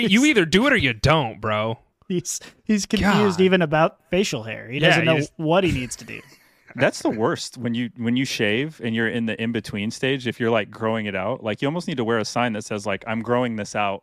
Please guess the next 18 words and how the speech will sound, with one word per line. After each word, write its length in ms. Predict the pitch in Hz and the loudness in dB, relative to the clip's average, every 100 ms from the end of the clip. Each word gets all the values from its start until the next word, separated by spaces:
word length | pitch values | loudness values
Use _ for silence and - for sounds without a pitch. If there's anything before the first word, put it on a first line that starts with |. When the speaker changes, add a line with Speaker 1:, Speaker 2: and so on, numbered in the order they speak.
| _ | _
Speaker 3:
like, 200 | 113 98 185 | -6 -6 -4
work 260 | 120 113 | -4 -2
in 100 | - | -2
progress," 520 | - 104 104 127 131 - | 0 -2 0 -2 -2 -6
Speaker 2:
<laughs> 40 | |
Yeah, 60 | 117 | -2
Speaker 3:
because 220 | 131 110 | 0 0
Speaker 2:
don't 100 | 117 | 0
Speaker 3:
otherwise 180 | 117 104 | 0 0
Speaker 2:
judge 140 | 127 | -4
Speaker 3:
it 40 | 98 | -6
Speaker 2:
me. 60 | |
Speaker 3:
does 240 | 110 107 110 | -4 -2 -2
look, 160 | 104 - _ - | -4 -6 _ -6
it 40 | 120 | -6
looks 160 | - | -4
super 260 | 143 127 95 | -6 -4 -4
rapey. 360 | 104 - 104 | -4 -6 -12